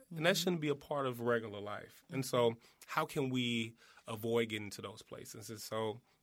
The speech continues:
Speaker 2: Mm-hmm.
Speaker 1: um, I started talking about that. And, and, and so the interesting, interesting thing about doing a ted X talk is that it's not a script. It's not like you
Speaker 2: Mm-hmm.
Speaker 1: learn the lines. Um, you're creating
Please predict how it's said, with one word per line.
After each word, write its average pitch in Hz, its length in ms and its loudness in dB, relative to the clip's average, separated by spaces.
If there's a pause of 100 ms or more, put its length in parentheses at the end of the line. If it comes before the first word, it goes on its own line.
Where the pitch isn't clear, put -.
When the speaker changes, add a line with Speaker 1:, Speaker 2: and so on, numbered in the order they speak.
(220)
Speaker 2:
Mm-hmm. 120 80 -2
Speaker 1:
um, 110 600 0 (320)
I 143 60 2
started 143 340 4
talking 135 320 2
about 110 300 -6
that. 104 180 -6
And, 151 180 -4
and, 175 220 4
and 165 160 0
so 143 240 6 (420)
the 139 160 2
interesting, 180 380 0 (120)
interesting 170 440 -2
thing 127 180 0
about 110 420 -2 (480)
doing 123 240 2
a 104 60 -6
ted 113 400 -2
X 110 240 0
talk - 420 -12 (380)
is 113 180 -4
that 107 240 0
it's 113 140 -2
not 117 180 -2
a 107 60 -4
script. - 560 -6
It's 120 120 -10
not 117 160 -2
like 117 200 -4
you 117 60 -2
Speaker 2:
Mm-hmm. 107 80 -2
Speaker 1:
learn 104 160 -2
the 98 60 -8
lines. 101 680 -8 (420)
Um, 104 600 -4 (100)
you're 110 160 0
creating 104 680 -6